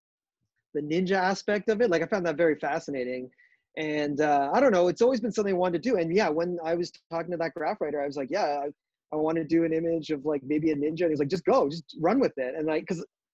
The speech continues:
and that was it. Like, I, then I just designed a ninja. Like, it was very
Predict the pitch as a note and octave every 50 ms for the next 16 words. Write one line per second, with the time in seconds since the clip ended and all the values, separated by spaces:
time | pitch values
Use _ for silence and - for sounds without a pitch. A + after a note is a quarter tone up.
0 | _ _ _ _ _ _ _ _ - F3 F3+ G3+ G#3+ A#3 A#3 E3+ E3 A#3 G#3+ D3
1 | D3 D#3 D#3 - E3 D#3+ D#3+ F#3 F3 F3+ F3 F3 E3 D#3 C3 F3 D#3 - - D#3+
2 | D3 D#3+ D#3+ D#3+ D#3+ D#3+ D3+ D3 D3+ D#3 C#3+ D3+ D#3 E3 F#3 F3 B3 C4 G#3 G3+
3 | D4 D#4 D4 B3 F#3+ E3 -